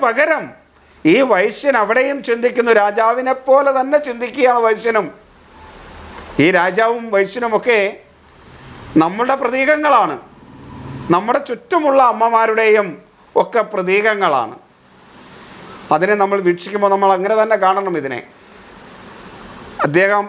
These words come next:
ചിന്തിക്കുന്ന എങ്ങനെയാണ്? എന്താണ്? സ്വജനാനച്ച ദാരുണാം പ്രവൃത്തിയും പുത്രാണാം,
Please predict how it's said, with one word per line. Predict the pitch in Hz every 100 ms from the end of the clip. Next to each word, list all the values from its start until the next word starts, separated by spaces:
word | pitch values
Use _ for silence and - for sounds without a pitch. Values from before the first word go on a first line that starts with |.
| -
ചിന്തിക്കുന്ന | 185 175 202 214 202
എങ്ങനെയാണ്? | 208 196 175 135 - _ _ _ _ -
എന്താണ്? | 180 196 185 165 - -
സ്വജനാനച്ച | - 277 277 233 233 226 214 208 208 214 202 202
ദാരുണാം | 196 196 202 196 208 254 320 - _ _ _ _ -
പ്രവൃത്തിയും | 156 160 175 180 190 180 175 170 139 110 - _ _ - - - - - - - - -
പുത്രാണാം, | 151 185 175 180 175 175